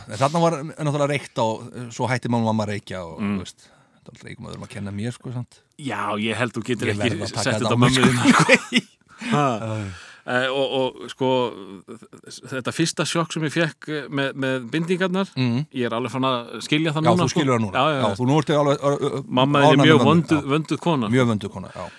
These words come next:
Speaker 2: Eh, ma-, áttu þér svona einhverja fyrstu minningu?
Speaker 1: Já, sko, mín fyrsta minning ratar alltaf í leikskólan.
Speaker 2: Já.
Speaker 1: Sem einhvern veginn ástæðum, ég bara man ekki alveg hvað hann heitir, en þetta er hérna, sé Róaborg?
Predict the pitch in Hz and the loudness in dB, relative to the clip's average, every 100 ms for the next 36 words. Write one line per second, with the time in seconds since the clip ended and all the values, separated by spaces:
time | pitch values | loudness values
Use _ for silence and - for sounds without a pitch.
0 | - 117 120 107 - - - - - - | -12 -2 -2 -2 -6 -12 -16 -18 -18 -18
1 | - 165 156 160 - 220 208 196 185 196 | -8 -2 0 0 2 2 4 2 0 0
2 | 214 - 185 208 180 98 - _ _ - | -2 -2 2 4 4 0 -14 _ _ -20
3 | _ _ 113 101 123 _ _ _ _ _ | _ _ -6 -4 -6 _ _ _ _ _
4 | - 120 110 143 - 160 - 160 156 165 | -10 -6 -2 -2 -2 -6 -4 -4 -4 -4
5 | 151 160 156 151 - 151 151 147 180 - | -4 -6 -6 -8 -6 -6 -4 -4 -6 -8
6 | - 107 80 - _ - 117 90 - _ | -10 -12 -14 -20 _ -10 -6 -6 -10 _
7 | _ _ _ _ - 120 127 120 117 120 | _ _ _ _ -8 -6 -6 -6 -4 -6
8 | - 117 113 104 107 101 107 165 165 156 | -6 -6 -6 -6 -4 -4 -4 -4 -4 -4
9 | 147 120 123 147 - 139 117 131 127 113 | -4 -4 -6 -6 -8 -6 -8 -6 -8 -8
10 | 123 123 120 117 - _ _ _ _ _ | -10 -8 -8 -8 -14 _ _ _ _ _
11 | - 101 139 185 208 - | -12 -4 0 0 -4 -10